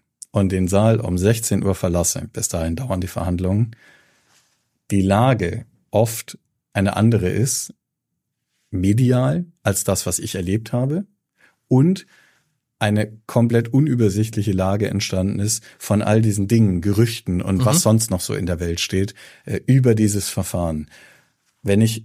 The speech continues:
Speaker 1: danach mich hinsetzen würde und das alles lesen würde, dann wäre ich wahrscheinlich am nächsten Tag um neun Uhr noch immer nicht damit fertig
Speaker 2: Ja.
Speaker 1: und würde dann schon wieder im Saal sein und das nächste passiert erneut.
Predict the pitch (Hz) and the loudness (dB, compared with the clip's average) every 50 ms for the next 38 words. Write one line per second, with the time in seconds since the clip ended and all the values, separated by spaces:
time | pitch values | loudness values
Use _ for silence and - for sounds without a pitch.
0 | _ - 104 98 98 107 123 147 151 139 - - 113 110 110 123 135 139 110 95 | _ -4 -2 0 2 2 2 0 0 -2 -2 -2 -2 0 2 2 2 2 2 0
1 | 95 - - - 87 85 92 87 85 85 85 98 95 98 107 107 - 113 113 120 | -2 -4 -4 -6 -4 -2 -2 -2 -2 -2 -2 -2 0 0 0 0 0 0 0 0
2 | 117 110 - 107 117 143 156 127 107 92 85 90 92 92 95 113 135 131 - - | 0 0 0 2 2 2 2 2 2 0 0 0 -2 0 0 -2 -2 -4 -6 -12
3 | _ _ - 101 92 104 107 - 110 - 113 107 107 110 101 101 113 131 117 - | _ _ -8 -4 -2 -2 -2 -2 -2 0 0 0 0 0 2 2 2 2 2 0
4 | - 110 110 101 110 113 - 101 101 104 107 113 117 120 139 139 131 123 123 135 | -2 0 0 0 -2 -2 -2 -2 0 2 4 4 2 2 2 0 0 0 0 0
5 | 143 - - - _ _ _ _ 110 104 - - 139 160 147 104 98 98 - 98 | -2 -6 -10 -20 _ _ _ _ -2 -2 0 2 2 2 2 2 0 -2 -2 -2
6 | 92 95 98 - - 104 95 98 98 - 117 117 120 - - - - _ - 120 | -2 -2 -4 -4 -4 -2 -2 -2 0 0 -2 -2 -2 -4 -12 -20 -10 _ 0 0
7 | 120 117 120 113 117 110 107 110 117 - 117 107 107 104 98 101 98 101 98 98 | 2 2 2 4 4 4 4 4 2 2 2 2 2 2 2 0 0 0 2 2
8 | 104 107 120 117 117 123 120 107 113 110 - 120 113 110 - - 110 - 110 101 | 2 0 0 0 0 0 0 0 0 2 2 2 0 0 0 -2 -2 -2 -2 0
9 | - 113 113 110 - 110 117 117 110 101 92 85 - | 0 0 -2 0 0 2 2 4 4 4 2 0 -4